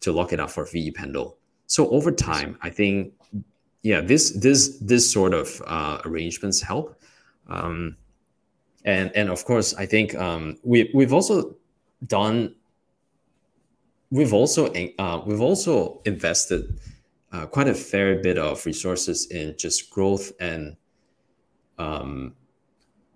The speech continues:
and, and, and business development. Yeah. So, so I think collectively having, having a greater push on all this, this fronts, um, just help us see more traction.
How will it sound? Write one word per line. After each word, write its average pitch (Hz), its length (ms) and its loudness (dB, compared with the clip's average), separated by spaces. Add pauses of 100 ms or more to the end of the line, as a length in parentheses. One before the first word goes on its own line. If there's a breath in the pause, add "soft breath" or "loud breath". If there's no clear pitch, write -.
(100)
and, 78 300 -10
and, 82 260 -8
and 85 160 -8
business 104 300 -2
development. 71 640 -8 (320)
Yeah. 78 160 -14
So, 80 500 -2
so 80 520 -4 (160)
I 87 80 -8
think 120 200 0
collectively 85 840 0
having, 98 520 0 (220)
having 101 320 -2
a 85 40 -8
greater 95 260 0
push - 680 -6
on 80 260 -8
all 92 140 -4
this, 98 380 -4 (400)
this 101 180 0
fronts, - 640 -6
um, 76 460 -10
just - 340 -6
help 85 200 -8
us 82 120 -2
see 82 420 -2
more 78 120 -12
traction. - 440 -14